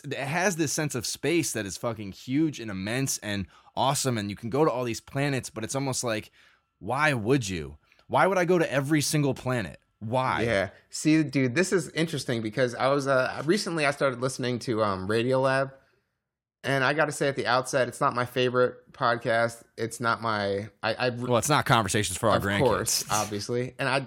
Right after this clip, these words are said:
Speaker 2: I really don't like
Speaker 1: <laughs>
Speaker 2: the format of it. It sounds way, way, way too much like a radio show to me rather than, like,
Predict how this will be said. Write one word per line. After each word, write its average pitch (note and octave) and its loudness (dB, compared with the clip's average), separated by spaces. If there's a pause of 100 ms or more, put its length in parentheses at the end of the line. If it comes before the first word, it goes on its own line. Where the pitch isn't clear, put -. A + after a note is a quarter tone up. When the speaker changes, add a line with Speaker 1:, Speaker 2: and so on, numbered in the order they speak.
Speaker 2:
I C#3 2
really E3 6
don't C#3 2
like C3+ 2
Speaker 1:
<laughs> A2 -2
Speaker 2:
the - -
format A2+ -2
of G2+ -2
it. G2 -2
It G#2+ -8
sounds C3 -2
way, A#2+ 2
way, A2+ 0
way A2+ 0
too A#2+ -4
much A#2 -2
like A2+ -6
a G2 0
radio G#2+ 0
show A2+ -4
to G#2+ -8
me G#2+ -10
rather G#2+ -8
than, G2 -14
like, F2 -20